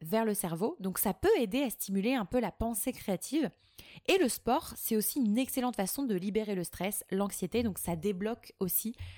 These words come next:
la créativité dans un sens. Donc que ce soit courir, faire du yoga, euh, f-, soulever des poids, euh, j'en sais rien, faire du basket, faire de la danse, trouver une activité sportive que vous aimez, une activité physique,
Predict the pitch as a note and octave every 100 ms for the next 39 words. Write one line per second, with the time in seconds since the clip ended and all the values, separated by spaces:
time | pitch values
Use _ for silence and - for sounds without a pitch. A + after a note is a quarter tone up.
0 | - F#3+ F#3+ - G3+ - F#3 A3 G#3 F#3+
1 | F3+ - - - - - - - G#2 G2
2 | - - _ A#3 - G3 - C#4 C#4 C#4
3 | - A3+ A3+ A#3+ A3 A#3+ A#3 A3+ - F#3
4 | - - - - - - - - - -
5 | - - A#3 A#3 A3 - - B3 A#3+ A#3+
6 | - G3+ G3+ A3+ - F3+ G#3 A3+ G#3+ F#3+
7 | A3 A3+ - - A#3 A3+ A3+ - G3 G3
8 | F#3+ F3 B3 B3+ - - - - C4+ B3+
9 | D#4 A3+ F#3+ - G3+ G#3+ G3+ - A3+ -
10 | - F3 - F3+ E3+ F3+ C4 A#3 F#3 F3
11 | A3+ F3+ - F3+ - F3+ - G3+ F#3 -